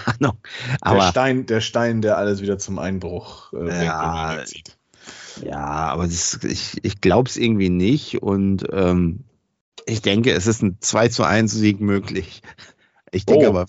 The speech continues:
Speaker 1: es wird wahrscheinlich höher werden, vielleicht drei eins oder so. Ja, oder vielleicht drei null, weil sie hatten ja zuletzt keine Gegentore und Hatzi-, Hatzikadunic und Schonlau in der, in der Abwehr.
Speaker 2: Gesundheit. Bist du
Speaker 1: Hatsch-,
Speaker 2: erkältet?
Speaker 1: Hatschi-, Hatzikadunic, ja.
Speaker 2: <laughs>
Speaker 1: Äh,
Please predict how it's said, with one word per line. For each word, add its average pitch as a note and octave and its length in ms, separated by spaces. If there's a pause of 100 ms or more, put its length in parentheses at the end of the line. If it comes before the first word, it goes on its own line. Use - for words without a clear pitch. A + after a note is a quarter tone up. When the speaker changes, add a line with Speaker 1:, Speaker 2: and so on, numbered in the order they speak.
(120)
Speaker 1:
es - 240
wird F#2+ 240
wahrscheinlich D2+ 360
höher D#2 300
werden, C#2+ 280
vielleicht - 340
drei D2+ 240
eins D2+ 260
oder D#2 220
so. D#2 180 (1120)
Ja, G#2+ 320
oder G2+ 220
vielleicht B2+ 260
drei G2+ 140
null, A2+ 420
weil A2+ 180
sie G2 160
hatten G#2 200
ja G#2+ 100
zuletzt G#2 340
keine G#2 240
Gegentore F2 540
und E2 160
Hatzi-, G#2 220 (280)
Hatzikadunic A#2 1300
und G#2 240
Schonlau C3 420
in A#2+ 80
der, G#2+ 420
in G#2 100
der F#2+ 180
Abwehr. C3+ 240
Speaker 2:
Gesundheit. A2 560 (560)
Bist G#2 140
du - 20
Speaker 1:
Hatsch-, G#2 200
Speaker 2:
erkältet? B2+ 260
Speaker 1:
Hatschi-, - 260 (180)
Hatzikadunic, G2+ 880
ja. E2 360 (280)
Speaker 2:
<laughs> - 260
Speaker 1:
Äh, G#2+ 340